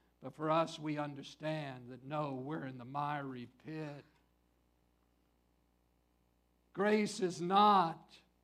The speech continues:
that God closed the gap between what we could achieve and what he demanded.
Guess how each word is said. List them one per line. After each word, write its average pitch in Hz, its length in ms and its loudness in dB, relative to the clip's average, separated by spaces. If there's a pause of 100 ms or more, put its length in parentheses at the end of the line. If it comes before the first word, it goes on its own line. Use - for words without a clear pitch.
(1300)
that 151 220 -6
God 185 420 6
closed 196 540 6
the 170 80 -2
gap 170 500 2
between 175 400 -4
what 170 260 0
we 165 120 2
could 165 200 -8
achieve 151 840 -4
and 147 220 -12
what 170 140 -4
he 151 120 -2
demanded. 135 840 -8